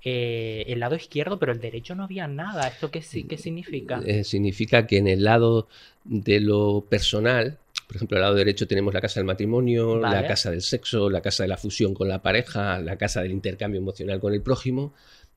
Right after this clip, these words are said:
Speaker 2: Eh, no es un momento en el que tú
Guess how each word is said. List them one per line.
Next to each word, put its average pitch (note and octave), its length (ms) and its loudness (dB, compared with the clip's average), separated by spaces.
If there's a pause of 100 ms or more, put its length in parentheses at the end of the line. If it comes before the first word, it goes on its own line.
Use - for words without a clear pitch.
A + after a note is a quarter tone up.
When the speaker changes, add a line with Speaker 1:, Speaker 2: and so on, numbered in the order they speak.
Speaker 2:
Eh, G#2+ 380 -4
no C3+ 520 -2
es B2+ 180 -2
un B2 80 2
momento A#2+ 640 2
en A2+ 60 2
el A2 120 2
que G#2+ 100 2
tú B2 300 4